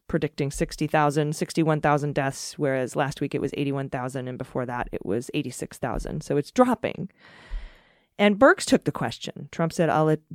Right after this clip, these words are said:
Birx handle this." Uh, and Birx got up and said some shit, first of all, that made no sense. She says, "If you look at the models, it's the models of the models, and you come up with those numbers. The act now model and the I H M E model have decreased the mortality numbers. If you look at Italy and Spain, these numbers are modeled on what America is doing."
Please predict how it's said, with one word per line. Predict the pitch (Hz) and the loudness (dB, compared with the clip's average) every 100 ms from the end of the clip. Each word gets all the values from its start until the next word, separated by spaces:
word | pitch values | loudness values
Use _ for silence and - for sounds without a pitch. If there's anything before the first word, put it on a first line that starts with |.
| 151 | -2
Birx | 160 160 - - | 2 2 0 -8
handle | 151 143 135 | -4 -4 -4
this." | - - - - | -6 -10 -16 -8
Uh, | 147 139 139 | -4 -2 -2
and | 147 | 0
Birx | 175 170 - | 2 2 2
got | 170 160 | 4 4
up | 165 | 4
and | 156 | -2
said | - 151 | 0 -2
some | - 151 | -2 -6
shit, | - 160 - | -2 -4 -2
first | 143 139 | -6 -4
of | 139 | -4
all, | |
that | 123 | -4
made | 139 139 | -4 -2
no | 123 | -4
sense. | - 120 143 - - | -4 -4 -4 -8 -8
She | 147 | -6
says, | - 143 | -2 -2
"If | 147 | 4
you | 190 | 6
look | 247 | 6
at | 277 | 6
the | 233 | 6
models, | 233 240 208 202 | 8 10 8 6
it's | 185 - | 2 0
the | 196 | 4
models | 190 214 226 | 6 8 6
of | 214 | 4
the | |
models, | 214 226 202 95 - | 6 8 8 4 0
and | 151 | -2
you | 147 | 0
come | 170 | 4
up | 180 | 4
with | 190 | 4
those | 185 175 | 2 4
numbers. | 185 196 - - - - - _ - | 2 0 -4 -14 -20 -20 -20 _ -2
The | 147 | 2
act | 175 190 175 | 4 4 4
now | 180 254 | 6 8
model | 202 131 160 190 | 8 4 2 2
and | 160 | 2
the | 156 | 0
I | - 160 | 2 2
H | 165 - | 2 0
M | 147 | 0
E | 180 247 | 2 2
model | 127 107 156 | 4 2 2
have | 165 139 | -2 -2
decreased | 151 - 175 - | -4 0 0 2
the | - | -2
mortality | 147 135 202 220 180 139 | -2 0 6 6 6 2
numbers. | 123 110 73 | -4 -6 -8
If | 139 | -4
you | 143 | 0
look | 165 147 | 2 2
at | - | 4
Italy | 170 165 | 4 4
and | 147 | 2
Spain, | - 190 220 196 | 0 2 4 4
these | 190 165 | 4 4
numbers | 160 170 165 | 4 4 4
are | |
modeled | 160 135 143 135 | 2 2 2 0
on | 139 | 0
what | 143 | -2
America | 139 170 202 - | 0 2 2 0
is | 110 123 | -6 -4
doing." | 127 - - | -6 -6 -10